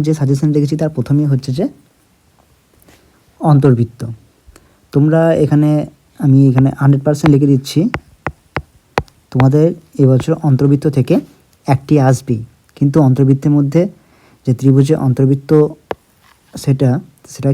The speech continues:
কীরকম আসবে, সেটা বিষমবাহু ত্রিভুজ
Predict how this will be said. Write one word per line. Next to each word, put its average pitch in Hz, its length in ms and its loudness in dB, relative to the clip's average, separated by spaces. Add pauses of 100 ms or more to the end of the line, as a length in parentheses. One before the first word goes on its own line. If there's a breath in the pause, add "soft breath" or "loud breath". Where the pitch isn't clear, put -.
(140)
কীরকম 156 380 4
আসবে, 117 240 -6
সেটা 127 180 -4 (580 soft breath)
বিষমবাহু 139 600 0
ত্রিভুজ 151 380 0